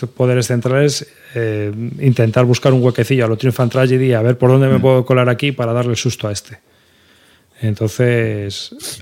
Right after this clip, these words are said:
Speaker 1: tiene, tiene su cola, ¿eh? La movida.
Speaker 2: Pues me alegro de que te haya gustado.
Speaker 1: Sí, sí, está muy chulo. Y luego hay cada, cada facción también tiene su, su ayuda, porque las tablas son un poco diferentes.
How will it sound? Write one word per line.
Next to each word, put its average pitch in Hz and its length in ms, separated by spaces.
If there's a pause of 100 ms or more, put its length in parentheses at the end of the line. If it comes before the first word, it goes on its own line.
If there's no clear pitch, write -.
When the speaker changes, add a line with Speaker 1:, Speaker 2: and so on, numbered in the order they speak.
(340)
Speaker 1:
tiene, 127 280
tiene 139 200
su 131 140
cola, 113 320
¿eh? 135 580
La 113 100
movida. 110 440 (460)
Speaker 2:
Pues 104 180
me 104 100
alegro 127 220
de 139 80
que 117 60
te 110 60
haya 101 100
gustado. - 400 (280)
Speaker 1:
Sí, 147 320
sí, - 160
está 113 280
muy 131 140
chulo. 101 340 (480)
Y 117 60
luego 147 240
hay 147 260
cada, 110 800
cada 123 220
facción 123 260
también 151 180
tiene 160 140
su, 123 480
su - 160
ayuda, 113 340
porque 110 320
las 107 180
tablas 139 280
son 147 160
un 139 80
poco 143 220
diferentes. 123 680